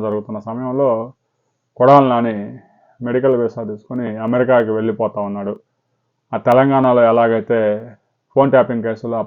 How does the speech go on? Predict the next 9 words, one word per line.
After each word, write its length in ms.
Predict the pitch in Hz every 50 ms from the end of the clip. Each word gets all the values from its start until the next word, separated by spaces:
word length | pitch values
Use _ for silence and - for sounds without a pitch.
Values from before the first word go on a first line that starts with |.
| -
ప్రభాకర్ 500 | 110 110 107 113 120 117 107 117 104 - _ _ _ - 117 110
జంప్ 200 | 120 117 117 113 127
అయిపోయి 260 | 120 104 120 117 110 113
రెండు 140 | 110 110 101
సంవత్సరాల 300 | 110 110 - - 123 117 113
నుంచి 140 | 107 101 110 110 107
రాకుండా 300 | 110 104 113 110 110 101 104
పోయాడు, 240 | 104 104 101 101 - - _ _ _ _ _ _ _ _ _ _ _ _ _ _ _ _ _ _ _ _ _ _ -
లేదంటే 300 | 151 151 156 156 151 147